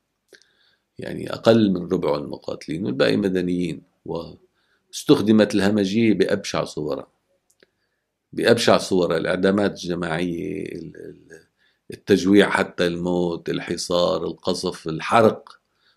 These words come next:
قنابل حارقة، القنابل الذرية، الأز-، كل أنواع الأسلحة استخدمت وكل أنواع الجرائم ارتكبت. الحرب هيك،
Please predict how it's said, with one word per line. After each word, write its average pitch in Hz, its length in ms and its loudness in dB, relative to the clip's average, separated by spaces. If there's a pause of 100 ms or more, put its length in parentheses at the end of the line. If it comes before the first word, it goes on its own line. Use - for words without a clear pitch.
(160)
قنابل 92 540 2
حارقة، 87 600 -2
القنابل 87 480 -4
الذرية، 85 880 -4 (800)
الأز-، 117 280 -2
كل 190 180 8
أنواع 117 320 8
الأسلحة 92 420 -2
استخدمت 95 600 -4
وكل 117 320 4
أنواع 98 300 2
الجرائم 80 480 -4
ارتكبت. 92 520 -10
الحرب 175 320 2
هيك، 123 360 0